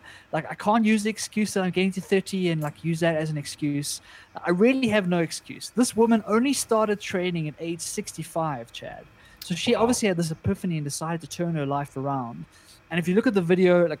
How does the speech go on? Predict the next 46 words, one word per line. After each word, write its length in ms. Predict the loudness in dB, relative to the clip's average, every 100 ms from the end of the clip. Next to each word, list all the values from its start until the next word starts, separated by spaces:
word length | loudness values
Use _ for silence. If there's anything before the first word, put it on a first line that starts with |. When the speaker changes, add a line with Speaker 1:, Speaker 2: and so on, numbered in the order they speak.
| -8
Speaker 1:
we'll 60 |
put 180 | -10 -6
the 60 | -2
link 260 | -2 -2
in, 100 | -4
in 120 | -4
the 80 | -6
description 360 | -6 -6 -6 -8
if 140 | -8
you're 80 | -6
listening 320 | -6 -6 -8
to 100 | -6
this, 300 | -6 -4 -6 -10 -20 -20 _
it's 160 | -4 0
a 80 | 2
really 480 | 4 6 6 6
inspiring 800 | 4 0 -4 -4 -2 0 0 -2
video 320 | -4 -2 -2
to 100 | -4
show 300 | -6 -2 -2
just 260 | -2 -6 -4
what 140 | -4
is 80 | -4
possible 520 | -8 -10 -8 -6 -4 -2
with 40 |
the 60 | -4
Speaker 2:
Mm. 120 | -4
Speaker 1:
human 200 | -6 -4
body 420 | -4 -4 -6 -16 -20 -20 _
with 120 | -6 -4
hard 420 | 0 2 4 4
work 260 | 6 6
and 80 | 4
perseverance, 640 | -2 -4 -4 -4 -4 -8 -14
Chad. 260 | -14 -18 -20 _ _ -20 -20 -20 -20 -20 _ -8
Speaker 2:
Absolutely 1160 | -4 -4 -6 -4 0 2 2 0 -2 -4 -4 -6
amazing. 760 | -8 -8 -6 -6 -6 -10 -12 -6
I 80 | 0
mean, 260 | 2 0 2
like 320 | 0 2 2
you, 160 | 2
Barry, 260 | 4 2 4
after 260 | 2 0 -4
this 140 | -2
lockdown 500 | -2 -2 -4 -4 -4
of 200 | -8 -10